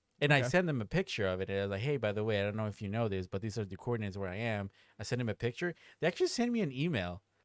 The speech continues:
Speaker 2: Really?
Speaker 1: uh, thanking me, uh, for the input. And
Speaker 2: Oh,
Speaker 1: they
Speaker 2: shit.
Speaker 1: says, like, "Oh, uh, thanks for letting us know. We'll have that patch." On the next update,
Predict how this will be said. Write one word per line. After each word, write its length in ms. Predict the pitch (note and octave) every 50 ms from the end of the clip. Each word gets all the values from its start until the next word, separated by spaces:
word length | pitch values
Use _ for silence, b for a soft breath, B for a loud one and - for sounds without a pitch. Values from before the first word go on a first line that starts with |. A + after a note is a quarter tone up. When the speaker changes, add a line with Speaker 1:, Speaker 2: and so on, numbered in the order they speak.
| _ _ - -
Speaker 2:
Really? 220 | F#3+ A3+ G#3 E3+
Speaker 1:
uh, 140 | D3 B2+ A#2+ - _
thanking 380 | D#3+ E3 D#3+ - D#3 C3 A#2+
me, 240 | A2 G#2+ G#2+ G#2+ A2 -
uh, 340 | A#2 A2+ A2 G#2 G#2 G2+ G2+
for 180 | - - B2+ A#2
the 120 | A2+ A2+
input. 380 | B2+ C#3+ D#3 - A#2 G2 F#2+ G2
And 200 | - - - D3
Speaker 2:
Oh, 40 | F#3+
Speaker 1:
they 40 | G3
Speaker 2:
shit. 80 | - - B2 A2+
Speaker 1:
says, 200 | A2+ A2 G#2 A#2
like, 220 | A2+ G#2 G2+ A2
"Oh, 240 | G#3 A#3+ D#3+ - - - _ _ _
uh, 160 | E3+ C3 A#2+
thanks 260 | G#2+ - - E3 D#3+ -
for 160 | - F3 D#3+
letting 280 | D3 D3+ D3 D3+ D3 D3+
us 140 | C#3 A#2+ C#3+
know. 200 | E3 E3 D3 A#2
We'll 220 | A#2 A#2 B2 B2+
have 240 | A2+ A2 B2+ A#2+ A2+ B2
that 180 | A#2+ A2+ -
patch." 280 | - D3 C3+ A2+ - - b b b b b b b b b -
On 120 | C#3+ D3+
the 80 | D3+ C#3
next 280 | C3+ D#3+ F3 - - -
update, 580 | D3 F3+ A3 - - - C3+ A2+ G#2 G#2+ G#2